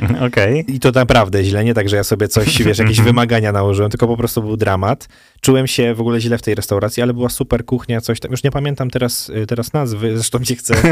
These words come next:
Speaker 1: <laughs>
Speaker 2: nie chcę tutaj podpowiadać. E, może po prostu trafiłem na, na złego jakiegoś kelnera, czy w ogóle jakąś osobę. Czułem się bardzo jakoś tak niekomfortowo, ale wróciłem tam
Speaker 1: Mhm.
Speaker 2: i było spoko
Speaker 1: No
Speaker 2: następnym
Speaker 1: właśnie,
Speaker 2: razem.
Speaker 1: więc kwestia
Speaker 2: <clears throat> W
Speaker 1: chyba
Speaker 2: sensie,
Speaker 1: takiej poprawki, no.
Speaker 2: tak, w sensie, bo to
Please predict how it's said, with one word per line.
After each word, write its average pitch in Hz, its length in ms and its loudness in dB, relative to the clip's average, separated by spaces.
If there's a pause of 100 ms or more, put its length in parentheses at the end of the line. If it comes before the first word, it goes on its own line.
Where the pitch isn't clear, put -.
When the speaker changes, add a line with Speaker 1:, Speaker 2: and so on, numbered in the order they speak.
(160)
Speaker 1:
<laughs> 143 300 -2
Speaker 2:
nie 127 120 4
chcę 120 160 0
tutaj 131 200 0
podpowiadać. 120 800 2 (600)
E, 110 280 2
może 127 280 0
po - 160 -8
prostu 123 280 -4
trafiłem 120 420 -2
na, 110 300 0
na 101 140 -2
złego 98 220 -2
jakiegoś 95 300 -4
kelnera, 101 380 -2
czy 98 120 -10
w 95 40 -10
ogóle 95 160 -6
jakąś 92 220 -8
osobę. 113 280 -6
Czułem 110 240 -4
się 104 140 -6
bardzo 104 320 -6
jakoś - 180 -10
tak - 160 -10
niekomfortowo, 110 760 -4
ale 123 120 2
wróciłem 117 480 0
tam 143 300 -2 (160)
Speaker 1:
Mhm. 107 300 0
Speaker 2:
i 156 60 -4
było 143 120 2
spoko - 420 -6
Speaker 1:
No 90 100 -4 (100)
Speaker 2:
następnym 117 300 0
Speaker 1:
właśnie, 110 160 2 (200)
Speaker 2:
razem. 95 220 -4
Speaker 1:
więc 120 180 -2
kwestia 156 260 -2
Speaker 2:
<clears throat> 123 100 0
W - 40 -2
Speaker 1:
chyba - 20 -8
Speaker 2:
sensie, 147 260 2
Speaker 1:
takiej 143 260 2
poprawki, 95 580 -2
no. 95 100 -4
Speaker 2:
tak, 104 260 4
w - 20 -12
sensie, 139 220 -4
bo 147 100 -2
to 160 120 0